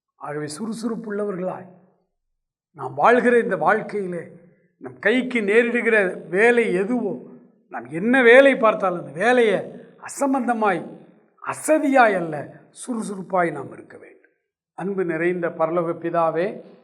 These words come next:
இந்த காலை வேளையிலே உம்முடைய பிள்ளைகள் ஒவ்வொருவரையும், ஆண்டவரே, சுறுசுறுப்புள்ளவர்களாய் மாற்று,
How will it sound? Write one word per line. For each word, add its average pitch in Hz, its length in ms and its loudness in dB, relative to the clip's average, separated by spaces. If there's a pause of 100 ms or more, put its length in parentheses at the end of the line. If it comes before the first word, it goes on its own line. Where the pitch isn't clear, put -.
இந்த - 240 -16
காலை 190 380 2
வேளையிலே 185 580 0
உம்முடைய 170 640 -8
பிள்ளைகள் 196 320 2
ஒவ்வொருவரையும், 233 920 4
ஆண்டவரே, - 460 -14 (360)
சுறுசுறுப்புள்ளவர்களாய் 185 1160 -4
மாற்று, 160 400 -2